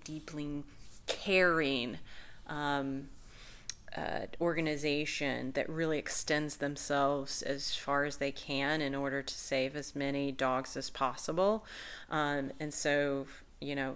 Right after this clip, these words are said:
for them, that can mean addressing medical issues that they know that they can help with, and ultimately that dog can go on to live a very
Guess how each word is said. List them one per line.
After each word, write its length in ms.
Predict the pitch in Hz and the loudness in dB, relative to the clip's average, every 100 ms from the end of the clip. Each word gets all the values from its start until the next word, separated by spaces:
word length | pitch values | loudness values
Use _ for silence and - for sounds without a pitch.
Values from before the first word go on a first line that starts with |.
| - | -8
for 240 | - 151 | -6 -2
them, 560 | 143 143 139 139 139 135 - | 2 4 4 2 -2 -4 -4
that 300 | - 135 - | 4 4 4
can 320 | - 147 139 143 | 0 -2 0 2
mean 380 | 143 139 139 - | 2 2 0 -2
addressing 1120 | 135 135 139 143 143 139 - 139 135 135 139 139 - | -4 -2 -2 0 0 0 -2 -2 0 -2 -4 -8 -6
medical 600 | 147 139 143 143 135 131 | -2 0 0 2 0 2
issues 640 | 135 139 - 131 135 131 - | -2 -2 -2 0 0 -2 -4
that 220 | 139 - | -4 0
they 180 | 151 147 | 0 2
know 580 | 139 139 139 185 160 135 | 0 2 6 8 8 6
that 160 | 143 | 0
they 120 | 131 131 | -2 0
can 160 | 135 | 0
help 360 | - 165 196 - | 4 4 4 4
with, 340 | 151 135 156 - - - | 6 6 4 -4 -8 -2
and 120 | 180 | 2
ultimately 420 | 165 165 180 175 | 2 2 2 2
that 240 | 165 160 | 2 2
dog 300 | - 160 160 | 6 6 6
can 180 | - 165 | 2 0
go 260 | 143 156 147 | 2 2 4
on 240 | 165 180 | 4 4
to 120 | 165 143 | 2 2
live 400 | 151 151 151 - - - | 4 6 4 -2 -6 -2
a 80 | 156 | 0
very 680 | 143 160 156 156 160 151 | 4 4 6 4 4 0